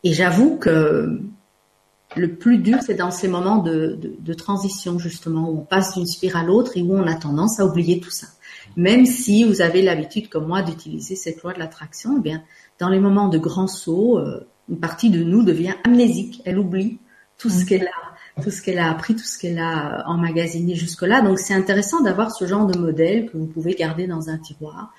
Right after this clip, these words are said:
Speaker 1: ou même afficher au mur et le ressortir, euh,
Speaker 2: Mm.
Speaker 1: pour, pour le, pour le garder comme, euh, comme référence. Donc, le processus de création se fo-, se produit toujours en trois étapes. Alexandra, tu, tu le sais. D'abord, donc, vous lancez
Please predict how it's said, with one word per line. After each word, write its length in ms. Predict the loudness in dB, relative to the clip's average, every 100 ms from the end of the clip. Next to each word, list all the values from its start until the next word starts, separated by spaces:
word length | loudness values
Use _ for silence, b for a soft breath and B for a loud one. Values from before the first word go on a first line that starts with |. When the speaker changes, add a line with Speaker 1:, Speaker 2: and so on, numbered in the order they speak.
| b -6
Speaker 1:
ou 60 |
même 200 | -2 0 0
afficher 420 | -2 -6 -4 -2
au 80 | 0
mur 260 | 0 -2
et 60 | -2
le 100 | -2
ressortir, 800 | -2 -6 -12 -18 -14 -12 -12 -16
euh, 80 | -20 -20 b b b -2
Speaker 2:
Mm. 200 | 0 2
Speaker 1:
pour, 160 | 0 -6 -8 -10
pour 160 | -8
le, 400 | -6 -6 -6 -8 -10 -16 -20 _ _ _ _ _ _ _ _
pour 80 | -2
le 80 | 2
garder 320 | 2 0 -2
comme, 260 | -4 -6 -4
euh, 360 | -6 -6 -10 -8
comme 160 | -6
référence. 540 | -6 -4 0 2 0 -4 B B B B 0
Donc, 140 | 4 4
le 80 | 4
processus 540 | 2 4 4 4 4
de 80 | 2
création 840 | 0 -2 -2 -2 2 4 4 0
se 140 | -6
fo-, 260 | -6 -6 -12 -12
se 260 | -14 -16 -16
produit 320 | -4 -2 0
toujours 220 | 0 -2
en 60 | -2
trois 260 | -4 -4 -4
étapes. 360 | -2 0 0
Alexandra, 580 | 0 -2 -4 -6 -4 -4
tu, 240 | -6 -12
tu 160 | -12 -4
le 120 | -2
sais. 340 | -2 0 -2 -2 B B _
D'abord, 340 | 2 4 6 4
donc, 160 | 2 2
vous 120 | 2
lancez 520 | 4 2 0 0 0